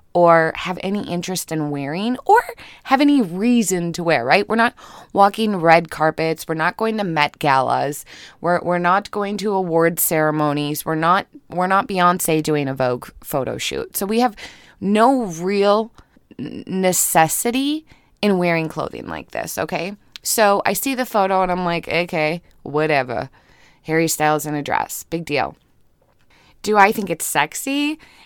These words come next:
Am I attracted to men who wear dresses? Uh, I guess I've never really thought about it because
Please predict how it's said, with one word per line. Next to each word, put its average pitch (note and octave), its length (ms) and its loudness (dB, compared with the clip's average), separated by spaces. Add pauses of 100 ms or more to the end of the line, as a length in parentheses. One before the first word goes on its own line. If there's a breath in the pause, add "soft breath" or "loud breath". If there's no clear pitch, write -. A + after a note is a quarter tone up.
(100)
Am F#3 140 0
I F3 100 4
attracted G3+ 960 -2
to - 160 -4
men F3+ 320 -2
who G3+ 180 -4
wear F3+ 240 2
dresses? A#3+ 920 -2 (580 soft breath)
Uh, A#3+ 260 0
I A#3 140 -6
guess D4 460 2 (100)
I've A3 180 -2
never B3+ 280 2
really B3 280 2
thought E3+ 340 6
about C4 280 2
it D4 260 -2
because F#3 720 -2